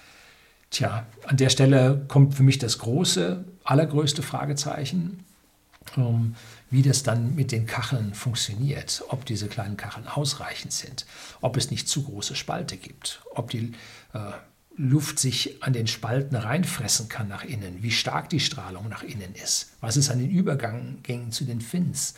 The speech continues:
da wird man Titangelenke drin haben, die noch höhere, äh, oder <laughs> Wolfram-Carbid-Bestandteile da drin haben,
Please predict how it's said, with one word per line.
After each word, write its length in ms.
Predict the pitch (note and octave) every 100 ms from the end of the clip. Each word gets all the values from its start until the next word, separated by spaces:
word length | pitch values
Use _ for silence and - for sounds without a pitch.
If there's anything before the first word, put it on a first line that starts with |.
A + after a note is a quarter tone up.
| - -
da 80 | A2+
wird 140 | A2
man 80 | A2+
Titangelenke 760 | - - B2+ F3 C#3 A2+ A2+
drin 280 | A2+ A#2 A2+
haben, 100 | A#2
die 80 | A2+
noch 280 | B2+ C#3+ -
höhere, 340 | C3+ A#2+ A2 - - - - - - -
äh, 60 | F#2+ - - - - _ - A4 D#4
oder 240 | A#2+ A2+ - F#3
<laughs> 120 | -
Wolfram-Carbid-Bestandteile 2250 | - G2+ A2+ - - C#3 - B2 A2 D#3+ - - G3+ C#3 F#3+ D#3 - - C3+ - B2 B2+ C3
da 120 | A#2+
drin 320 | C3+ C3+ G#2+
haben, 160 | A#2+